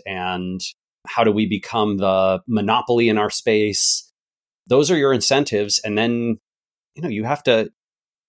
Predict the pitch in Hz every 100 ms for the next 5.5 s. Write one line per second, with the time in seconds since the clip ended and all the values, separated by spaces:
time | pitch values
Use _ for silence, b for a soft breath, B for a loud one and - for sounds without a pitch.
0 | - 120 165 180 180 - - 147 135 -
1 | 131 123 - 120 120 113 - - _ _
2 | _ _ _ _ 104 101 98 101 90 117
3 | 95 123 131 101 110 135 120 120 120 110
4 | - 117 - 98 90 - 104 104 95 101
5 | 95 - 98 95 92